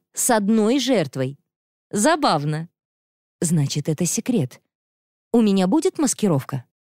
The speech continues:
Возникает более важный вопрос, и я опускаю сигарету. "Кстати, а почему я? Наверняка у тебя есть кто-нибудь получше".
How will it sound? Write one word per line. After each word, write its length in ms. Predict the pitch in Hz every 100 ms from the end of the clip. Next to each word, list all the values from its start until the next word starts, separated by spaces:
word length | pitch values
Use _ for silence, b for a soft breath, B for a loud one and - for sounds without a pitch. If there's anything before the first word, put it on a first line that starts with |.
| _ _ _ _ -
Возникает 600 | 160 170 170 160 208 196
более 360 | 170 196 185 180
важный 420 | 214 147 135 131
вопрос, 480 | 131 175 240 240 - _ _
и 60 | 196
я 280 | 180 233 254
опускаю 440 | 214 185 156 143
сигарету. 600 | 143 156 196 165 127 131 - _ _ _ _ _ _ -
"Кстати, 640 | - 226 180 139 135 - _ _ _ _
а 220 | 196 202
почему 400 | 185 233 247 285
я? 320 | 330 202 135 - _ _ _ _ _ _ -
Наверняка 600 | 220 220 226 220 220 226
у 80 | 277
тебя 200 | 285 330
есть 260 | 320 -
кто-нибудь 460 | - 302 262 233 -
получше". 540 | 285 220 - - 131